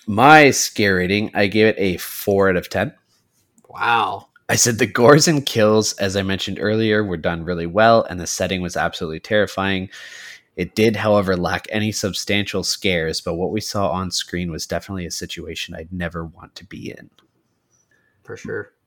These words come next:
Speaker 1: My scariest scene, I said the whole Doctor Seg-,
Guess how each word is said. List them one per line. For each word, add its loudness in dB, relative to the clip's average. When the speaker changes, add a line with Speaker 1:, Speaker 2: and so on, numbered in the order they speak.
Speaker 1:
My 0
scariest 2
scene, -2
I 2
said -6
the -6
whole -2
Doctor -2
Seg-, -4